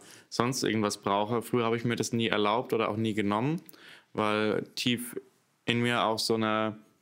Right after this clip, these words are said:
konditionierte Scheitern und, ähm, ich muss das doch eigentlich können Mentalität ist. Und die wird, glaube ich, jetzt durch Social Media auch noch viel stärker,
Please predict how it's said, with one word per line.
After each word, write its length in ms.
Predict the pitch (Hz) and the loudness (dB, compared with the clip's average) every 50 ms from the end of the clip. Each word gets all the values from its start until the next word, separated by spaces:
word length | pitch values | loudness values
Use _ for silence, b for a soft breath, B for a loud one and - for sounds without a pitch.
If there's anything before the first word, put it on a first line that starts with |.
| - - | -16 -4
konditionierte 920 | - 120 117 117 113 - - 117 117 117 117 - 120 117 113 - - - | -2 0 0 0 0 0 0 0 2 0 0 2 2 2 2 2 0 0
Scheitern 600 | - - 110 113 117 120 - 127 120 120 120 113 | 0 2 2 2 2 0 0 0 0 0 0 0
und, 400 | - - 110 110 - - - - - - | 0 0 0 -2 -2 -4 -6 -4 0 0
ähm, 400 | - 98 104 107 104 104 104 - | 2 2 2 2 0 0 0 0
ich 140 | - - - | -2 -2 -2
muss 200 | 113 113 107 - | -2 -2 -2 -2
das 100 | - - | -4 -2
doch 140 | - 110 107 | -2 -2 0
eigentlich 360 | - - 107 107 107 104 - | 0 0 0 0 -2 -4 -6
können 460 | - - 120 113 113 120 123 127 131 131 B B B B - | -6 -2 -2 0 0 0 0 -2 -2 -4 B B B B -2
Mentalität 760 | 113 120 120 117 131 123 120 120 113 - 139 135 135 135 - | 0 0 2 2 2 2 2 2 0 2 0 0 0 2 0
ist. 280 | 143 147 147 143 - | 0 0 0 -2 -2
Und 120 | 113 110 110 | -2 0 0
die 140 | 110 107 104 | 0 2 2
wird, 200 | 110 110 - - | 0 0 0 0
glaube 220 | 117 110 101 107 | 0 0 2 2
ich, 40 | 107 | 0
jetzt 200 | 110 104 - - | 0 -2 0 -2
durch 100 | 107 - | -2 0
Social 260 | - 101 101 98 101 | 0 0 0 0 0
Media 280 | 98 101 107 110 98 - | 0 0 2 2 0 0
auch 100 | - 104 | 0 0
noch 160 | 104 95 - | -2 -4 -4
viel 300 | - - 107 104 101 101 | -2 0 0 2 2 2
stärker, 640 | - - - 104 104 104 - 113 107 104 104 104 | 0 0 0 0 0 0 0 0 0 0 0 -2